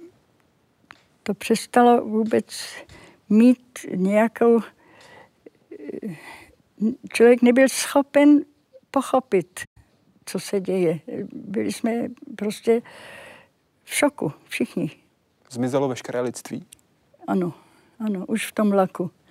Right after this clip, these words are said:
Speaker 1: Už v tom vlaku, že jste, kde tam stál v jednom koutě, stál kbylík pro naše potřeby. A všichni,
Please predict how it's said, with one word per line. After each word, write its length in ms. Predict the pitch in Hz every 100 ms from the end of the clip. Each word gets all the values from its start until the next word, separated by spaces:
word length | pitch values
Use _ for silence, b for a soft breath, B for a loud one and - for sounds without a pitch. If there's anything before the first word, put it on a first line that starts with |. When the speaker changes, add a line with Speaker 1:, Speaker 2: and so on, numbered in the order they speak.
| B B B B
Speaker 1:
Už 180 | 208 -
v 20 |
tom 140 | 233
vlaku, 340 | 220 226 - 233
že 120 | 208
jste, 200 | - 202
kde 200 | 190 202
tam 360 | 202 214 214 202
stál 320 | - 214 202
v 60 |
jednom 400 | 208 214 226 226
koutě, 420 | 214 214 226 226 214
stál 300 | - 202 196
kbylík 440 | 190 202 226 220
pro 160 | 196 202
naše 300 | 202 - 190
potřeby. 600 | 185 - - 190 214 220 _ B B B B B B -
A 100 | 180
všichni, 640 | - 311 302 - 190